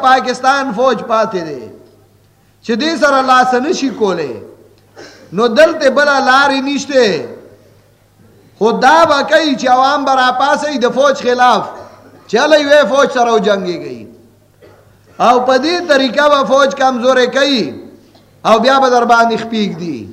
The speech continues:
زه ځکه کله کله وامه چې د پاکستان فوج د دې ملک محافظ دی، مسلمان فوج دی، موږ د دې خلاف نه کوو، موږ به د دې مرسته کوو.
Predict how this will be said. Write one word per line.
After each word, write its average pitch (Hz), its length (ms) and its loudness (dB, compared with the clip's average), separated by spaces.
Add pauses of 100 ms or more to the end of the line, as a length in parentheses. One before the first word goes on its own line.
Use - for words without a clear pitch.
(180)
زه 190 160 -2 (100)
ځکه 262 320 0
کله 262 200 2
کله 254 260 0
وامه 262 600 2 (1800)
چې 220 180 0
د 254 140 0
پاکستان 262 800 2
فوج 285 260 2
د 269 200 -4
دې 262 120 2
ملک 285 220 0
محافظ 247 680 0
دی، 180 200 -2 (1300)
مسلمان 262 720 0
فوج 294 240 6
دی، 269 80 0
موږ 262 220 0
د 247 120 2
دې 247 160 -2
خلاف 226 400 2
نه 214 100 -4
کوو، 220 160 -6
موږ 254 200 -4
به 254 80 -2
د 240 160 -2
دې 269 100 -4
مرسته 247 540 -2
کوو. 143 240 -8